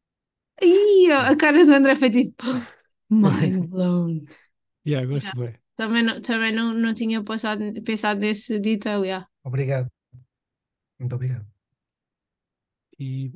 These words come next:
Speaker 3: yeah, e é isso. Também tinha
Speaker 2: Quase
Speaker 3: o corpo
Speaker 2: como se este
Speaker 3: preso.
Speaker 2: filme tivesse sido feito todo intencionalmente.
Speaker 1: <laughs>
Speaker 2: Quase.
Speaker 4: Como se houvesse um, um fio condutor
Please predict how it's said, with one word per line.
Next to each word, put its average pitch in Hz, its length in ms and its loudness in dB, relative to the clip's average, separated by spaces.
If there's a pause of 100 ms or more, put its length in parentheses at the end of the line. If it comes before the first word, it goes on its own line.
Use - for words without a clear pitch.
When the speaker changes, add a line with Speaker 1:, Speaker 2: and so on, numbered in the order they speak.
(180)
Speaker 3:
yeah, 127 160 -8
e 131 100 -10
é 135 80 -10
isso. - 180 -16
Também 151 180 -6
tinha 175 100 -2
Speaker 2:
Quase - 180 0
Speaker 3:
o - 20 -10
corpo 147 160 -4
Speaker 2:
como 160 100 0
se 147 160 -8
este 151 160 -8
Speaker 3:
preso. 151 180 0
Speaker 2:
filme 151 140 -4
tivesse 151 360 -6
sido 143 200 -8
feito 147 400 -8
todo 143 260 -6
intencionalmente. 131 960 -6 (200)
Speaker 1:
<laughs> 294 280 0
Speaker 2:
Quase. 151 460 -2 (1400)
Speaker 4:
Como 170 160 0
se 143 140 -2
houvesse 165 340 -2
um, 165 460 -4
um 147 80 -4
fio 165 200 -8
condutor 160 560 -4